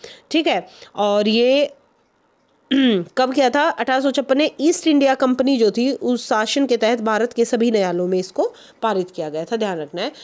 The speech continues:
Which of the following is not a member of एशियन? अ, कंबोडिया, सिंगापुर, वियतनाम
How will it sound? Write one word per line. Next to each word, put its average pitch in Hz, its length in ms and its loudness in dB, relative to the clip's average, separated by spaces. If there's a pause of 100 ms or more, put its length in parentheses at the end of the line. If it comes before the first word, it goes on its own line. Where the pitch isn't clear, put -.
(320)
Which 330 200 0
of 339 100 -2
the 349 160 0
following 294 480 2
is 254 180 -2
not 285 200 0
a 262 140 2
member 240 320 -2 (120)
of 233 160 2 (200)
एशियन? 226 680 0
अ, - 760 -4
कंबोडिया, 233 800 0
सिंगापुर, 240 800 -2
वियतनाम 214 540 0